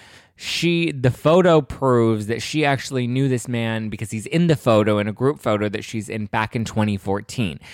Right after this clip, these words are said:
So there's speculation that she may have been, like, talking to him and they may have had a little fling-a-ding-ding, and that this, you know, she may be just trying to save herself in the divorce, which is really what I think is happening.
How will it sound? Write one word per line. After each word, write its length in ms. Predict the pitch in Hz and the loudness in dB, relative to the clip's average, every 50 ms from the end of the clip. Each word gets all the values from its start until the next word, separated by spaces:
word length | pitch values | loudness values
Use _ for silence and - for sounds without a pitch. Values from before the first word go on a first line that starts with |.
| - - - | -20 -20 -16
So 120 | - - 139 | -12 -10 -6
there's 240 | 123 127 123 113 | -4 -4 -4 -4
speculation 840 | - - - 143 143 - - 151 147 156 170 165 139 - 143 135 127 | -6 -4 -2 -2 -2 -2 -4 -4 -2 0 2 2 0 0 -2 -2 -2
that 100 | - 123 | -4 -6
she 180 | - - 135 117 | -6 -6 -6 -4
may 760 | 110 101 98 95 98 95 92 87 90 92 92 98 117 139 147 | -4 -4 -4 -6 -6 -8 -8 -8 -8 -8 -8 -8 -6 -6 -8
have 420 | 143 147 160 170 170 - _ _ | -8 -8 -8 -10 -12 -12 _ _
been, 280 | - 170 165 165 165 165 | -6 -6 -4 -4 -4 -6
like, 320 | 160 165 160 _ _ - - | -6 -8 -8 _ _ -18 -10
talking 480 | - 170 156 147 _ - 165 160 156 | -6 -6 -6 -6 _ -8 -10 -8 -6
to 100 | 151 156 | -6 -6
him 380 | 151 143 147 165 165 160 160 156 | -6 -6 -6 -8 -8 -8 -8 -8
and 180 | 147 127 120 110 | -8 -6 -6 -4
they 100 | 104 101 | -4 -4
may 440 | 104 92 90 85 80 85 92 113 | -4 -2 -2 -2 -2 -2 -2 -2
have 180 | 127 147 160 147 | -4 -6 -4 -4
had 220 | 151 151 160 156 | -4 -4 -2 -2
a 40 | 160 | -2
little 240 | 160 165 165 160 147 | -2 0 0 -2 -2
fling-a-ding-ding, 840 | 139 - 156 156 160 160 156 165 156 160 156 151 160 160 160 160 156 - - - - - - - | -4 -4 -4 -4 -4 -2 -2 -2 -2 -2 -2 0 0 2 2 2 0 -2 -4 -14 -18 -20 -12 -4
and 220 | - 117 113 113 | -2 -2 0 0
that 180 | 113 110 110 - - | 0 0 -2 -4 -10
this, 580 | 127 120 113 117 110 - - - - - - - - | -14 -6 -2 -2 -2 -2 -4 -12 -16 -18 -20 -14 -8
you 160 | 127 123 113 | -4 -4 -2
know, 220 | 98 87 87 - - _ _ - - - - | -2 -2 -4 -8 -12 _ _ -20 -20 -20 -14
she 500 | - - - 131 123 117 117 117 113 - | -12 -10 -6 -6 -4 -4 -4 -6 -6 -8
may 460 | - 135 139 139 147 151 151 147 143 135 | -8 -6 -4 -2 0 0 2 2 2 0
be 220 | 123 135 135 127 | 0 0 -2 0
just 260 | 120 131 123 - - | 0 0 -2 -2 -2
trying 300 | - 143 131 123 120 120 | -4 -2 0 0 0 0
to 60 | 117 110 | -2 -2
save 260 | - - 117 113 101 | -2 -2 -2 0 0
herself 320 | 113 107 - 113 107 - | 0 -2 0 0 -2 -2
in 80 | 110 110 | -2 -4
the 80 | 107 98 | -4 -2
divorce, 320 | 104 101 101 98 95 - | -2 -2 -2 -2 -2 -2
which 140 | 135 117 160 | -2 0 0
is 100 | 151 151 | 0 2
really 220 | 180 220 226 233 | 4 4 4 4
what 160 | 190 175 135 | 4 4 2
I 180 | 107 117 117 117 | 2 2 2 0
think 160 | - 123 120 | 0 0 -2
is 80 | 113 - | -2 -2
happening. 400 | 117 98 98 - 95 95 92 | -2 -2 -2 -2 -2 -4 -4